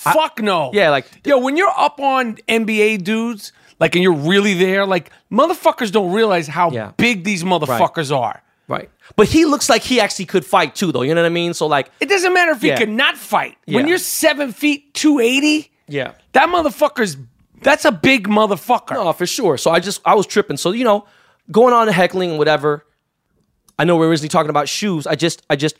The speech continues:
Speaker 1: another thing too is when you can find an N B A player's exclusive,
Speaker 2: Oh, right.
Speaker 1: depending, depending on some of these things, going back to sneakers, Russell Westbrook, around five years ago, I was sitting at a floor, floor seat game. Somehow, he was wearing Jordan threes.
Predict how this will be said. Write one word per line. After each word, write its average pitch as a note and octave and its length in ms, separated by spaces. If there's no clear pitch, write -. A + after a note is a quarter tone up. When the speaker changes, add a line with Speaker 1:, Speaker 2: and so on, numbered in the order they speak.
Speaker 1:
another G3 260
thing F3 180
too G#3+ 220
is C#3+ 260
when D3+ 200
you G3 100
can G#3 160
find E3 640
an D3 120
N D#3 200
B D3+ 160
A C#3+ 40
player's D3 380
exclusive, D#3 680
Speaker 2:
Oh, E3+ 120
right. E3 60
Speaker 1:
depending, F#3+ 400
depending F#3+ 380
on E3+ 180
some E3 200
of E3 60
these D#3 140
things, D#3+ 460
going C#3 180
back C#3 160
to C3+ 80
sneakers, C#3+ 560
Russell A3 280
Westbrook, E3 560
around C3 140
five D#3+ 320
years D#3 260
ago, A#2 400
I C#3 80
was C#3 100
sitting D3+ 160
at C3+ 60
a - 40
floor, D#3 320
floor D#3 200
seat C#3+ 160
game. B2 240
Somehow, E3 380
he - 160
was D3+ 120
wearing D#3 200
Jordan B2+ 260
threes. A#2+ 380